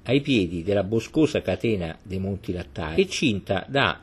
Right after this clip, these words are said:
un'inter-, ni-, un'ininterrotta fascia verde collinare fitta di agrumeti e colture ortofrutticole.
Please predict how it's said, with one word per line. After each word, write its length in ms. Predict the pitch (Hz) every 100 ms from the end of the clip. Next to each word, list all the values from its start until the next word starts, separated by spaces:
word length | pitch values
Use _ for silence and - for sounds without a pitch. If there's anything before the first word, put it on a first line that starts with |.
| -
un'inter-, 520 | - 131 143 135 151 -
ni-, 260 | 139 135 -
un'ininterrotta 1080 | 131 139 143 147 139 139 156 156 - - 92
fascia 420 | 143 120 - 113
verde 400 | 113 92 87 87
collinare 800 | - 120 151 123 82 85 95 - - - - -
fitta 360 | - 185 - 117
di 80 | 117
agrumeti 680 | 131 151 131 95 - 95 - -
e 160 | -
colture 480 | - 131 - 107 101
ortofrutticole. 960 | 101 - 92 - - 95 87 90 90